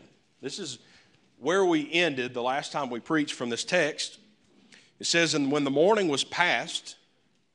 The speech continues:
David sent and fetched her to his house, and she became his wife, and bare him a son.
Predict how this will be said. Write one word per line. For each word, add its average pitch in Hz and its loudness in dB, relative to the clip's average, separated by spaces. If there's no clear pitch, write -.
David 180 2
sent 165 0
and 123 -8
fetched - 0
her 165 0
to 156 -4
his 127 -4
house, 127 -4
and 107 -8
she 147 -2
became 175 -4
his 226 -8
wife, 120 -4
and 127 -10
bare 180 6
him 208 2
a 131 -2
son. 139 0